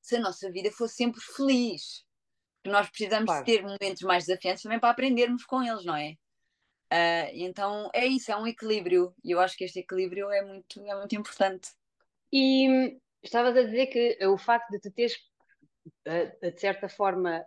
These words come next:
Speaker 2: eh, preparado para esta, eh, para o, para o ser pior ou para o ser mais difícil ou para não ser tudo cor-de-rosa, pronto, pelo menos já havia essa noção de que pode não ser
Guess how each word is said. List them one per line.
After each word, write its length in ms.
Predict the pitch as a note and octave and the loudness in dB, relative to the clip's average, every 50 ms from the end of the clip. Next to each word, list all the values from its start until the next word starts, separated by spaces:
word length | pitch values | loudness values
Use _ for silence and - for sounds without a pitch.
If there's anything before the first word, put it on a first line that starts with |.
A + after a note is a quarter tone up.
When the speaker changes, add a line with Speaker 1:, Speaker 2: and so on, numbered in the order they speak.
| - - | -8 -6
Speaker 2:
eh, 320 | D#3+ D#3+ D#3 D3+ D3+ D3+ - - - - C#3 | -2 -2 0 0 -2 -4 -6 -12 -16 -14 -10
preparado 640 | - F#3 F3+ - F#3+ F3+ F3 F3 F3+ F3+ F3 F3+ F3+ | -8 -8 -4 -2 0 2 4 4 4 4 2 0 -6
para 180 | - - F#3 F#3 | -4 0 2 4
esta, 400 | F#3 F#3 F#3+ F#3 F#3+ - - F#3+ F3+ F3 F3 E3+ E3+ E3 E3 D#3+ _ _ _ _ _ _ _ _ _ - | 6 6 4 4 2 -2 -2 0 0 2 2 0 0 -2 -4 -8 _ _ _ _ _ _ _ _ _ -8
eh, 320 | F3 F3 F3 F3 E3+ E3+ E3+ - | -6 -4 -2 -2 -2 -2 -4 -2
para 140 | - G#3+ G#3+ | 0 0 2
o, 200 | G#3+ A3 G#3+ F#3 | 2 0 -2 -8
para 200 | - - A3 A3 | -8 -4 -2 -2
o 40 | G#3 | -2
ser 420 | G#3 - - B3+ B3 A#3+ A#3 - - - _ - | -2 0 2 4 4 4 2 -2 -10 -18 _ -8
pior 440 | G#3+ G3+ A3 B3 B3+ B3+ A#3+ G#3+ | -2 0 2 4 4 4 2 2
ou 80 | G3+ F#3+ | 0 -2
para 120 | - G3+ | -2 -4
o 40 | F#3+ | -6
ser 120 | - A#3 A3 | -4 -4 -4
mais 180 | G#3+ G3+ G3+ - | -4 -4 -6 -8
difícil 500 | F#3+ - - C4 C4 B3+ - - G#3+ G3 | -12 -10 -4 -4 -2 -2 -4 -4 -6 -4
ou 100 | G3+ G3 | -4 -2
para 140 | G#3 G3+ G#3 | -2 -2 -2
não 80 | A3+ | -2
ser 180 | A3+ - A#3+ A3+ | -2 0 -2 -2
tudo 160 | - B3+ - | -2 -4 -4
cor-de-rosa, 580 | - B3 G#3+ F#3 F#3+ E3+ E3+ E3 F3+ F3 F#3+ F#3+ | -2 -2 -2 -4 -4 -4 -2 -2 -2 -2 -4 -6
pronto, 240 | - F3+ F3 F3 - | -4 -4 -4 -2 0
pelo 180 | A3+ G#3+ G3+ | 0 0 2
menos 320 | G3+ G#3 A3+ A3+ A3+ G#3+ F#3 | 0 -2 -2 -2 -4 -4 -2
já 160 | G3+ F#3 F#3 | -2 -2 -2
havia 240 | F#3+ F#3 G3+ G3 G3 | -4 -4 -6 -6 -6
essa 160 | F#3+ - G3+ | -6 -8 -8
noção 380 | G3 F#3+ F#3+ - A3 G#3 F#3+ | -8 -8 -6 -6 -4 -4 -4
de 100 | F#3 F#3+ | -6 -10
que 340 | F3+ - G3+ G3 F#3+ F#3 F3+ F#3 | -8 -4 0 2 2 2 2 2
pode 240 | - G#3 G3+ F#3+ G3+ | 2 2 2 4 2
não 160 | G3+ G3+ G#3 | 0 0 0
ser 580 | G3+ - A#3+ A3+ A3 G#3 F3+ F3 E3+ E3 D#3+ | 0 0 2 2 2 2 0 -2 -4 -6 -6